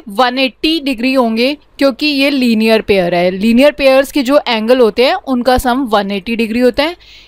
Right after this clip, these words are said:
इसको हमने मान लिया first equation। इसके बाद देखो, ये angle two और angle three, ये भी वन एटी डिग्री होंगे, ये भी linear pair है। इसको मान लिया हमने second equation।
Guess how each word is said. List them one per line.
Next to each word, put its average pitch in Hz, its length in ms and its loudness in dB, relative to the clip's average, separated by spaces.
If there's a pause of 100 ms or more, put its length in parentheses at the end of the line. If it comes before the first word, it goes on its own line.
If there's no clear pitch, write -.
इसको 339 360 0
हमने 285 340 2
मान 220 220 2
लिया 214 280 0 (220)
first 226 420 0
equation। 247 520 -4 (320)
इसके 339 340 -2
बाद 285 300 2
देखो, 285 460 -6 (120)
ये 254 200 2
angle 247 440 0
two 277 360 -4 (180)
और 254 200 4
angle 240 360 0
three, 180 360 -8 (500)
ये 269 220 0
भी 349 160 2
वन 254 280 0
एटी 277 260 -2
डिग्री 269 260 -2
होंगे, 285 380 -2 (320)
ये 233 180 -2
भी 285 140 -4
linear 254 440 0
pair 277 320 2
है। 349 120 -6 (500)
इसको 339 380 0
मान 277 200 2
लिया 285 260 0
हमने 277 480 0 (220)
second 262 560 -2
equation। 262 480 -4